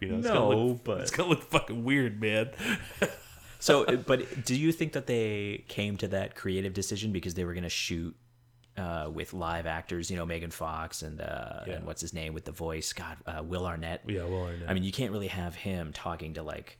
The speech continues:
Speaker 2: a cartoon, a, a completely cartoonized version.
Speaker 1: Yeah.
Speaker 2: Could you? That
Speaker 1: Well,
Speaker 2: would look weird.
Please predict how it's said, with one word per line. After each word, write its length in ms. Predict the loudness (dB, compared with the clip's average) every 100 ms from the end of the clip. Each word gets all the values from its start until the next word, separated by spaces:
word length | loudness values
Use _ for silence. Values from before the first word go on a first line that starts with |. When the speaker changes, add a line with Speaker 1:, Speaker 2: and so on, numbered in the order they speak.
| -10
Speaker 2:
a 40 |
cartoon, 680 | -6 -4 -4 -2 2 2 2
a, 240 | -4 -2
a 20 | -4
completely 1200 | -4 -8 -8 0 2 2 0 -4 -4 -6 -8 -12 _ _ _ _ _ -12
cartoonized 800 | -4 -2 0 0 0 -2 -6 -8
version. 520 | -8 -10 -10 -10 -6
Speaker 1:
Yeah. 240 | 0 0 -2 -10 -20 _ -2
Speaker 2:
Could 180 | 0
you? 300 | 4 4 4 -2 -8
That 120 | 2 4
Speaker 1:
Well, 40 | 4
Speaker 2:
would 80 | 4
look 160 | -2 0
weird. 320 | -4 -6